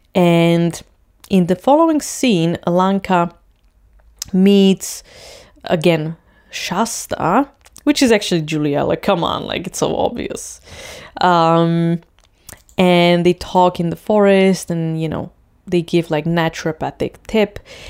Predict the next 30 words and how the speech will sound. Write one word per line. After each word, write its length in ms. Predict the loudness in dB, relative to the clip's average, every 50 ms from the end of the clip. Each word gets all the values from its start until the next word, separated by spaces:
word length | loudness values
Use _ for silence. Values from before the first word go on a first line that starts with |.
| -14 -6 -2
And 160 | 0 2 2
what 140 | 4 2 2
I, 140 | 2 2 2
you 320 | 2 0 -2 -2 -2 0
know, 120 | 0 -2
what 180 | -2 -4 -4 -4
is 140 | -4 -6 -8
funny 480 | -4 -2 -2 0 0 0 0 0 0 0 2 0
<laughs> 120 | 0 2 0
about 360 | -2 0 2 0 0 0 -2
this 260 | -4 -4 -4 -6 -8 -12
is, 160 | -12 -8 -4
like, 340 | -2 -2 -2 -2 -4 -8 -16 -20 -20 -20 -20 -20 -20 -20 -20 -20 -20 -20 -20 -20 -20 -20 _ -20 _ _ _ _ _ _ _ _ 0
like, 380 | 2 4 4 2 2 -2 -12 -20 _ _ _ _ _ _ _ -20 _ _ -2
natural 480 | 2 4 4 4 2 2 0 0 0
medicine 580 | 2 2 0 0 -2 -4 -6 -4 -4 -2 -2 -2
works, 520 | -2 -4 -4 -6 -10 -14 -16 -18 -20 -12 -8
right? 380 | -6 -4 -2 -2 -4 -6 -10 -20 -20 -20 -20 -20 -20 -20 -20 _ -2
But 160 | 0 0 0
in 220 | 0 0 2 2
this 160 | 2 0 0 -2
series, 880 | -6 -12 -12 -6 -2 0 2 4 4 2 2 0 -2 -6 -8 -8 -8
I 80 | -10 -12
feel 240 | -6 -2 0 2 2
like 180 | 2 0 0
this 220 | -2 -6 -6 -6 -6
is 160 | -6 -6 -8
connected 600 | _ -8 -6 -4 -2 -2 -4 -4 -4 -8 -8 -6
to, 120 | -6 -6 -2
like, 420 | -2 0 0 -2 -4 -6 -14 -14